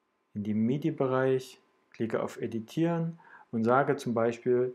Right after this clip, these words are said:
ich möchte den Masterfader nehmen und dann selekt-, Augenblick, ich muss mal kurz die Ansicht wechseln. So, jetzt seht ihr auch meinen midi-Controller. Also ich aktiviere den Masterbereich hier in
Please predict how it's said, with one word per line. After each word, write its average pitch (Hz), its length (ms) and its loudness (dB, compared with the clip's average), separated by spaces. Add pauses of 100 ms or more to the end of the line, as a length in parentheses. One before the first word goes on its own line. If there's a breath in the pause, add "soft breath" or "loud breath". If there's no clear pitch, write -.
ich 127 200 -2
möchte 117 280 -2
den 104 300 -4
Masterfader 139 760 0
nehmen 131 420 -2 (1000 loud breath)
und 110 160 -4
dann 139 300 2
selekt-, 120 360 2 (720)
Augenblick, 107 720 -6 (540)
ich - 480 -20 (440)
muss 120 200 -6
mal 113 120 -4
kurz 113 340 -10
die 107 120 -10 (140)
Ansicht 127 380 -6
wechseln. 180 460 -6 (180)
So, 120 200 -2
jetzt 123 120 -2
seht 113 140 -4
ihr 113 80 -4
auch 110 80 -12
meinen 110 140 -4
midi-Controller. 160 720 -2 (560 loud breath)
Also 117 480 0
ich - 300 -6
aktiviere 123 640 0
den 113 240 2
Masterbereich 147 840 2
hier 143 280 0
in 110 320 -4